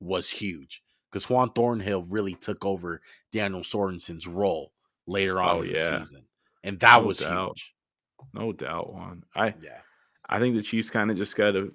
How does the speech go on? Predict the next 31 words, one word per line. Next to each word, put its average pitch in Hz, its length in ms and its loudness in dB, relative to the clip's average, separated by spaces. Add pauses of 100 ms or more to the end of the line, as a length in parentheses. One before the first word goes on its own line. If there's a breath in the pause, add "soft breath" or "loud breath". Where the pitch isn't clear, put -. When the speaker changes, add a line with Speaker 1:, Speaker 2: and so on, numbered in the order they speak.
Speaker 2:
figure 101 300 2
out, 95 180 2 (340)
like, 92 160 -8
more 95 180 -2
creative 95 420 4
ways. 95 240 4
I, 92 120 2 (100)
I 104 100 6
like 117 360 6
how 117 200 4
they're 104 120 2
playing 110 320 -4
on 101 120 -2
offense 90 360 -6
a 92 60 -6
little 92 260 -2
more, 98 420 -4 (1120 soft breath)
but - 260 4
they 107 100 6
just 101 160 0
need 104 100 4
to 92 80 0
click - 300 0
more, 90 200 -6
man. 95 260 -6 (200)
That's - 220 -2
all 98 160 8
they 98 80 6
need 98 200 -2
to - 100 -4
do. 101 120 -2